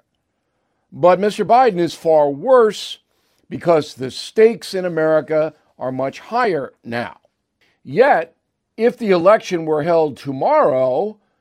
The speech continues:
Joe Biden would still get millions of votes. Why? Because we have incompetent citizens. That's why.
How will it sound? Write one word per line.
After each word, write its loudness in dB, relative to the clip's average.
Joe 2
Biden 2
would -8
still -2
get 0
millions 0
of -8
votes. -4
Why? -4
Because -2
we -2
have -2
incompetent -6
citizens. -4
That's -8
why. -8